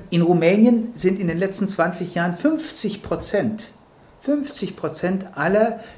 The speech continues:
jungen Medizinerinnen und Mediziner, die dort für teuer Geld ausgebildet worden sind, und das hat der dortige rumänische Staat geleistet, in den Westen abgewandert. Das bedeutet,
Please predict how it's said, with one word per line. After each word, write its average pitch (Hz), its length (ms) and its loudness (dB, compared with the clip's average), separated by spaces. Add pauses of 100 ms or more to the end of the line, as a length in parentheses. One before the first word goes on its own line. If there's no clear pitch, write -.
jungen 196 380 2
Medizinerinnen 175 800 -2
und 156 80 -4
Mediziner, 147 720 -4 (240)
die 156 60 -12
dort 247 300 6
für 156 360 4 (180)
teuer 285 420 8
Geld 185 420 4
ausgebildet 131 720 0
worden 98 260 -10
sind, 92 240 -12 (380)
und 127 100 -12
das - 180 -10
hat - 140 -10
der 113 120 -6 (120)
dortige 139 400 0
rumänische 117 440 -4
Staat 262 360 0
geleistet, 208 600 -6 (600)
in 202 100 0
den 196 140 0
Westen 208 300 0
abgewandert. - 800 -14
Das 156 180 -4
bedeutet, 202 500 6